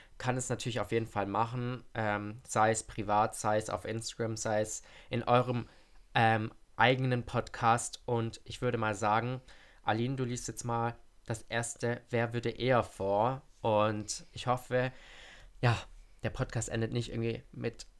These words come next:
einem Streit oder mit Freundschaftstrennungen, <laughs> Kontaktabbrüchen.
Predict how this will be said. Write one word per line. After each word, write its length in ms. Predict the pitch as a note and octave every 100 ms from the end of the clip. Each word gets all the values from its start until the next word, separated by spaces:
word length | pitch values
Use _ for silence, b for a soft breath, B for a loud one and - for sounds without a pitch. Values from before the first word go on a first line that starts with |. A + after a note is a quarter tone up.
| - A#2
einem 160 | A2
Streit 560 | - - A#2 B2+ B2+ -
oder 380 | A#2 A#2 A2 A2
mit 260 | A2 -
Freundschaftstrennungen, 1500 | - A#2+ B2 D4 B2+ B2+ - - - - B2 C3 C3 C3 C3+ B2+
<laughs> 1800 | B2 B2 B2+ C#3+ - F3 B2 - F3 A#3 B3 A3+ G#3 - - C4 B3+ -
Kontaktabbrüchen. 1120 | C#3+ A#2+ C#3 - - - - C#3+ C3+ C3 C3+